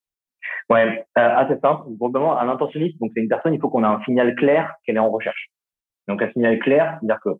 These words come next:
un, tu peux aller targeter des audiences d'intérêt sur, euh, les assurances ou sur tes compétiteurs. Donc, euh, là, euh, globalement, euh, euh, c'est, c'est de l'intentionniste, euh, plutôt cold.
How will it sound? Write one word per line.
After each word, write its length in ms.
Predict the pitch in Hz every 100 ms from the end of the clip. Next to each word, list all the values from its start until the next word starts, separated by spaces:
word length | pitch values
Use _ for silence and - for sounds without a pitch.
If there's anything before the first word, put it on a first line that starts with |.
| _ _ _ - - -
un, 320 | 185 147 - _ _ -
tu 120 | 113
peux 80 | 131
aller 120 | 131
targeter 380 | 135 123 139 147
des 180 | 110 101
audiences 280 | 117 131 113
d'intérêt 520 | 117 120 113 117 117 _ _ _
sur, 260 | - 104
euh, 60 | 95
les 140 | 98
assurances 480 | 110 104 110 113 113 -
ou 100 | 131
sur 160 | -
tes 120 | - 110
compétiteurs. 640 | - - - 127 185 - - _ _ - _ _ _ 98
Donc, 160 | 101
euh, 80 | 92
là, 300 | 107 107 92
euh, 40 | 90
globalement, 520 | 90 92 104 101 85 82 - _ _ _ - _ _ -
euh, 40 |
euh, 160 | 92 95 -
c'est, 280 | 107 104 101 - _
c'est 100 | 110
de 80 | 104
l'intentionniste, 640 | 120 123 - 120 117 117
euh, 320 | 104 98 98 98 - _ _
plutôt 340 | - 110 110 107
cold. 420 | 131 170 151